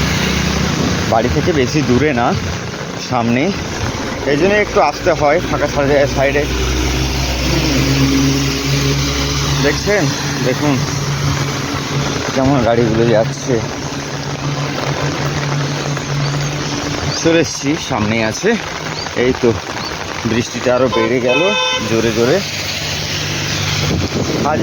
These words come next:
স্কুলে পার্থ স্টুডেন্ট কম আসবে, আজ রেইনি ডে, আজ স্কুলে রেইনি ডে অ্যানাউন্স করে দেয় যেন। ঠিক আছে, হোক,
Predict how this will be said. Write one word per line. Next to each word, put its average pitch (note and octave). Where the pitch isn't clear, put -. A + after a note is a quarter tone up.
স্কুলে G3+
পার্থ G3
স্টুডেন্ট F#3+
কম E3+
আসবে, F3
আজ F3+
রেইনি F#3+
ডে, F#3
আজ D#3
স্কুলে F#3
রেইনি F3+
ডে F3
অ্যানাউন্স E3+
করে E3
দেয় C#3
যেন। C3+
ঠিক C3+
আছে, -
হোক, B2